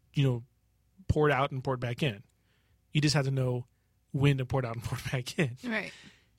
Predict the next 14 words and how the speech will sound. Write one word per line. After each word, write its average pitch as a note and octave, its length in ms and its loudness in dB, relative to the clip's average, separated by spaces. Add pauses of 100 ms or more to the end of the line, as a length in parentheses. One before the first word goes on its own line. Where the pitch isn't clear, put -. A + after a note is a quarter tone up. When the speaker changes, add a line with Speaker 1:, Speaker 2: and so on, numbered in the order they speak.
Speaker 1:
And C#3+ 300 4
once G3+ 260 4
you F#3 60 2
get D#3+ 240 2
that D#3 160 0
little C#3+ 180 2
timing D#3+ 400 0
mechanism F3+ 480 -2
down F3 320 -2
and, C#3+ 180 -2
and C3 220 -4
fully D3+ 300 0
grasp B2+ 580 -6
that, F3 260 -4